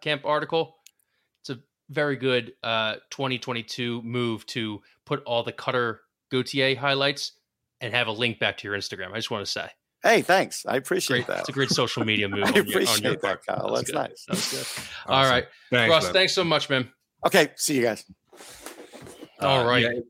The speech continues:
Speaker 3: no, it was last year. It was funny, man, 'cause, like, last year, it was that Western Canada road trip 'cause we had the newborn in the house. She was, like, three weeks old. And so I was up until, like, two A M, like, doing my shift with the kid. And, like, I'm like, "Oh, the Flyers look pretty damn good against the Flames. Oh, they look good against the Oilers, man." Here, I'm like, "I'm, I'm, Cam Atkinson had, like, ten goals already."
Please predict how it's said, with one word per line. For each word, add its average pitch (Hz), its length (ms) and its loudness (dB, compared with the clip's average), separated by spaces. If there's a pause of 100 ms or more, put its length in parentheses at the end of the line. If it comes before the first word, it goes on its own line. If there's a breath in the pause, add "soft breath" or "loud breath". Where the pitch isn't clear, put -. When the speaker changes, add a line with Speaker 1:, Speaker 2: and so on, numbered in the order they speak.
(120)
Speaker 3:
no, 135 180 6
it 131 40 6
was 127 180 2
last 117 300 4
year. 117 100 4
It 113 80 4
was 110 80 0
funny, 117 260 2
man, 95 220 2
'cause, 98 160 -6
like, 101 140 0
last 98 340 2
year, 101 140 -2
it 104 80 0
was 101 120 -6
that 95 320 0
Western 101 400 0
Canada 95 380 0
road 85 260 -2
trip 107 320 -4
'cause 87 240 -6
we 95 160 -2
had 92 200 0
the 90 80 -2
newborn 101 500 -2
in 110 80 -2
the 110 100 -2
house. 117 240 -2
She 98 120 -4
was, 87 100 -4
like, 87 160 -4
three 95 220 -2
weeks 95 280 -4
old. 87 280 -2
And 90 100 -8
so 90 160 2
I 82 80 2
was 85 220 -2
up 85 160 0
until, 87 220 -4
like, 82 160 -2
two 90 220 -2
A 78 160 0
M, 85 220 -2
like, 82 180 -6
doing 82 220 -6
my 80 140 -2
shift 90 340 -4
with 87 120 -8
the 85 60 -14
kid. 87 300 -2
And, 85 100 -6
like, 80 240 0
I'm 117 120 0
like, 85 180 0
"Oh, 104 140 2
the 78 80 0
Flyers 92 380 0
look 85 100 -10
pretty 98 180 -2
damn 90 240 -2
good 98 160 0
against 87 240 -4
the - 60 -10
Flames. 90 720 -4
Oh, 95 160 4
they 92 100 2
look 98 180 0
good 104 160 0
against 101 220 -2
the 98 100 0
Oilers, 95 460 2
man." 92 300 -2
Here, 90 120 -4
I'm 90 140 0
like, 98 140 0
"I'm, 107 180 2
I'm, 101 320 0
Cam 110 260 0
Atkinson 104 460 -2
had, 95 120 0
like, 101 120 -2
ten 107 240 0
goals 104 260 0
already." 87 360 -4